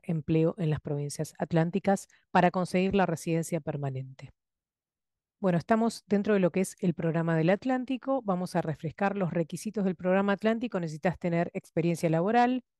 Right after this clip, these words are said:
dependiendo en la ocupación en la que consigas el empleo o la oferta laboral,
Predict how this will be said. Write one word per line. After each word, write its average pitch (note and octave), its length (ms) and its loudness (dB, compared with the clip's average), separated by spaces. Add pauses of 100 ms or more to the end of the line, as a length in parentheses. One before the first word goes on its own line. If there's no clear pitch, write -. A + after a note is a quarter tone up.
(400)
dependiendo G3+ 680 0
en F3 180 0
la F3 100 4
ocupación G3+ 640 -4
en F#3 140 -4
la D#3+ 120 0
que D#3+ 100 -6
consigas G3 720 -2 (340)
el E3 160 0
empleo A3+ 500 2
o G3 80 -4
la D#3+ 140 -2
oferta F3 340 -6
laboral, E3 560 0